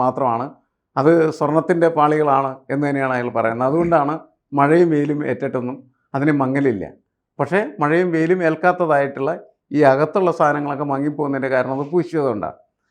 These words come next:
അങ്ങനെ പൂശിക്കഴിഞ്ഞ് അതിൻ്റെ സ്വർണ്ണ നിറം കുറഞ്ഞ്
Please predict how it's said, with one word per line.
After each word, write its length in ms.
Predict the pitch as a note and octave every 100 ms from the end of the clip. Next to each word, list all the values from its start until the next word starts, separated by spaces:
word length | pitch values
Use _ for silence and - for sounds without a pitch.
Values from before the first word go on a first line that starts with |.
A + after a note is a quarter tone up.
| _ -
അങ്ങനെ 200 | F3 G3 G3
പൂശിക്കഴിഞ്ഞ് 600 | G3 A3 A3 G#3 F#3+ G#3+ - -
അതിൻ്റെ 240 | F3+ G3 F#3 E3 - - C3+
സ്വർണ്ണ 260 | E3 D#3 F3+ F3
നിറം 200 | E3+ D#3 - -
കുറഞ്ഞ് 300 | D3 D#3 F3+